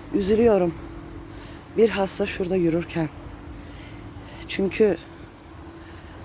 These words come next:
e, yitirdiğim canımla hep burada yürürdük biz. Tayinimle.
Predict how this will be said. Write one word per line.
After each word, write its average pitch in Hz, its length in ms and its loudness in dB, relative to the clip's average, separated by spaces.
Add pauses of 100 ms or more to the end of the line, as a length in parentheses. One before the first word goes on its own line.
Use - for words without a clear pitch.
e, 165 100 6
yitirdiğim 185 840 4 (1400)
canımla 202 540 6 (240)
hep 208 120 2 (100)
burada 170 180 0
yürürdük 143 380 4 (120)
biz. - 280 -2 (720)
Tayinimle. 156 600 6